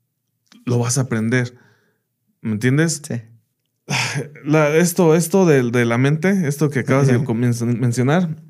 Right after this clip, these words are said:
Speaker 1: Mira, en el camino, cuando empecé a trabajar con esos niños,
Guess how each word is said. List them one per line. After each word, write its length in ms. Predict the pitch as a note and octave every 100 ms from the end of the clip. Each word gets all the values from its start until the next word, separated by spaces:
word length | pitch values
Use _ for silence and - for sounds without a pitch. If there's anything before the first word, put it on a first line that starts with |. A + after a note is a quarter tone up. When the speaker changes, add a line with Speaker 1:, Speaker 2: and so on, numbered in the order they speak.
| _
Speaker 1:
Mira, 420 | C#3 C3+ G#2+ - - _ _ _ _ _ - -
en 100 | C3
el 80 | C#3
camino, 420 | C#3+ D3 E3+ G3+
cuando 200 | - C3
empecé 220 | A2+ A#2
a 20 | C#3
trabajar 220 | C#3 C#3
con 100 | C#3+
esos 200 | C#3 B2+
niños, 420 | C3 D3 F3 -